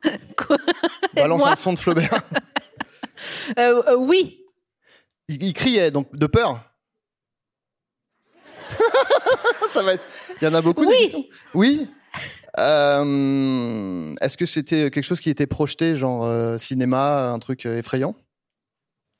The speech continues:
Speaker 1: En fait, non.
Speaker 2: Ok. C'était, euh, qu-, quelque chose dans lequel on est installé et ça se déplace ?
Speaker 1: Ouais, et c'est pas la Zoubida.
Speaker 2: Quoi ? <laughs> Comment ça, la Zoubida ?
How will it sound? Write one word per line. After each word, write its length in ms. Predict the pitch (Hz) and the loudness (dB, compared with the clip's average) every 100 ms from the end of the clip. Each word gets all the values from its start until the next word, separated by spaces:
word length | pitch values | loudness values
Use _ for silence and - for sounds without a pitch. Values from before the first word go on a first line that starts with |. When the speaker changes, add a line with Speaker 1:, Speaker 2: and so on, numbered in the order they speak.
| _ _ _ _ - | _ _ _ _ -2
Speaker 1:
En 100 | 233 | 0
fait, 480 | - 320 339 - - _ | 2 0 0 -6 -16 _
non. 320 | 202 214 285 - - _ _ _ _ - - - | -4 2 2 0 -10 _ _ _ _ -20 -20 -6
Speaker 2:
Ok. 220 | 127 - 156 180 277 - - - | -4 2 2 2 -2 -12 -20 -16
C'était, 320 | - 143 165 151 | -6 -2 2 2
euh, 280 | 143 131 - | 4 2 -2
qu-, 160 | - - | -8 -8
quelque 120 | - | -6
chose 200 | 139 175 | -2 0
dans 80 | 151 | 0
lequel 200 | 139 156 | 0 0
on 140 | 135 | 0
est 360 | 139 131 127 - - | 0 0 -2 -4 -6
installé 360 | 139 160 156 | -2 0 0
et 160 | 180 156 | 0 0
ça 140 | 151 | -2
se 100 | 135 139 | -4 -2
déplace ? 400 | 143 185 262 285 | 0 0 -2 0
Speaker 1:
Ouais, 240 | 262 175 - - | 0 0 -6 -6
et 80 | 247 | -2
c'est 140 | 254 | -2
pas 160 | 226 294 | 0 0
la 120 | 262 | 2
Zoubida. 480 | 233 220 208 190 170 _ _ _ _ _ _ _ _ - - _ - _ _ - | 0 0 0 -2 -4 _ _ _ _ _ _ _ _ -20 -20 _ -20 _ _ -6
Speaker 2:
Quoi ? 160 | - - - - - 233 202 170 - | -4 -4 -10 -12 0 0 2 -2 -4
<laughs> 720 | - - - - - - - | -20 -20 -20 -20 -18 -16 -8
Comment 220 | 165 139 | -4 -4
ça, 160 | 131 143 | -2 -2
la 100 | 135 | -2
Zoubida ? 480 | 120 120 120 127 | -4 -4 -4 -4